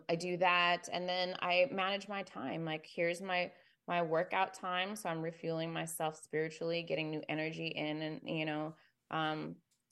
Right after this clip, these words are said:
then I do my actual work for X amount of concentrated time, focused time, no meetings, no phone calls, just, like, let me knock some shit out. And then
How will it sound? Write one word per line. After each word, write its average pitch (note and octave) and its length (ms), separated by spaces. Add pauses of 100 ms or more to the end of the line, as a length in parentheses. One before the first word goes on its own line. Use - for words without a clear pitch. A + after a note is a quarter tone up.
(200)
then D#3+ 400
I D#3 600
do D3+ 160
my D3+ 380
actual E3 720
work D3+ 400
for D3 420
X - 220
amount D3+ 240
of D3 100
concentrated D#3+ 880
time, D#3+ 520 (100)
focused D#3 420
time, D#3 380
no D3+ 140
meetings, D#3+ 600
no D#3 160
phone D3+ 320
calls, D3+ 760 (420)
just, - 460
like, D3+ 280
let D3+ 140
me D#3 140
knock D3 280
some D#3 200
shit D#3+ 220
out. D#3+ 420 (420)
And E3 160
then E3 360